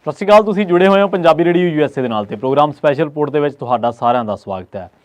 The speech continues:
ਅੱਜ ਦੀ ਇਸ ਰਿਪੋਰਟ ਦੇ ਵਿੱਚ ਆਪਾਂ ਮੋਦੀ ਸਰਕਾਰ ਦੀਆਂ ਦੋ ਉਹਨਾਂ ਦੋਗਲੀਆਂ ਨੀਤੀਆਂ ਦੇ ਬਾਰੇ ਗੱਲ ਕਰਾਂਗੇ, ਜਿਹਦੇ ਵਿੱਚ ਉਹਨਾਂ ਦੀ ਕਹਿਣੀ ਕੁਛ ਹੋਰ ਹੈ ਤੇ ਕਰਨੀ ਕੁਛ ਹੋਰ ਹੈ।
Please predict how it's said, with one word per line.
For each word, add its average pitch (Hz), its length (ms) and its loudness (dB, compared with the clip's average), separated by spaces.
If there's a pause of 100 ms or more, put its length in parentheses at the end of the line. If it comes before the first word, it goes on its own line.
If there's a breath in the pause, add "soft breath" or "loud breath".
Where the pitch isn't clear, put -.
(440 soft breath)
ਅੱਜ 175 60 4
ਦੀ 190 100 -2
ਇਸ 220 120 -4
ਰਿਪੋਰਟ 165 280 0
ਦੇ 139 100 -2
ਵਿੱਚ 120 260 -4
ਆਪਾਂ 143 240 0
ਮੋਦੀ 156 300 -4
ਸਰਕਾਰ 139 480 0
ਦੀਆਂ 143 220 -6
ਦੋ 156 500 0
ਉਹਨਾਂ 165 220 -4
ਦੋਗਲੀਆਂ 135 420 -4
ਨੀਤੀਆਂ 131 340 -8
ਦੇ 131 60 -6
ਬਾਰੇ 120 240 -2
ਗੱਲ 117 180 -2
ਕਰਾਂਗੇ, 113 440 -8 (480 soft breath)
ਜਿਹਦੇ 196 200 0
ਵਿੱਚ 196 300 -2
ਉਹਨਾਂ 175 300 -4
ਦੀ 180 100 -8
ਕਹਿਣੀ 156 320 -4
ਕੁਛ 165 240 -10
ਹੋਰ 131 200 -4
ਹੈ 143 60 0
ਤੇ 156 100 -10
ਕਰਨੀ 135 300 -4
ਕੁਛ 127 240 -10
ਹੋਰ 98 160 -12
ਹੈ। 87 100 -12